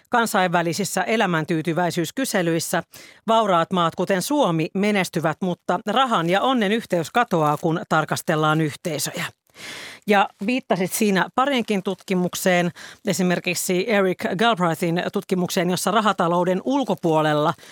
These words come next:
elävät alkuperäiskansojen yhteisöt arvioivat elämänsä tyytyväisyyden korkeammaksi kuin missään, ää,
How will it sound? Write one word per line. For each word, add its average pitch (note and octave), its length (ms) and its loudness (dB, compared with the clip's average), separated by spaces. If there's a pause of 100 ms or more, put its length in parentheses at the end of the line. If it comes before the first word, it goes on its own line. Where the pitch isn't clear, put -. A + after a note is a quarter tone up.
(220)
elävät E3 300 0
alkuperäiskansojen E3 1000 0
yhteisöt E3 460 -2
arvioivat D#3+ 460 0 (100)
elämänsä F3+ 480 0
tyytyväisyyden E3 720 -2
korkeammaksi D#3 800 0 (320)
kuin F#3 180 2
missään, D3+ 520 0 (560)
ää, E3 280 4